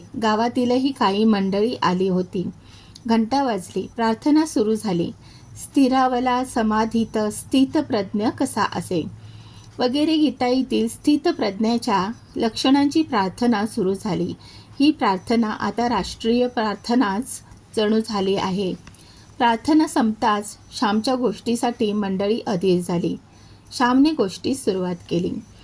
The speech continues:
"माझ्या आईचे प्रेम माझ्या सर्व भावंडात आमच्या बहिणीवर जरा जास्त होते. माझी बहीण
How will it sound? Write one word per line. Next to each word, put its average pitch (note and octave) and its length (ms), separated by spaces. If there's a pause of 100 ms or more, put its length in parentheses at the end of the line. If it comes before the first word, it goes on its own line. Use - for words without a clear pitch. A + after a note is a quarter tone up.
(300)
"माझ्या A#3+ 340
आईचे A#3 400
प्रेम A#3+ 360
माझ्या A3 400 (720)
सर्व C4+ 440
भावंडात G#3 640 (160)
आमच्या A3+ 320
बहिणीवर G#3+ 720 (100)
जरा B3+ 200
जास्त G#3+ 400
होते. F#3+ 380 (520)
माझी G3+ 400
बहीण G#3+ 560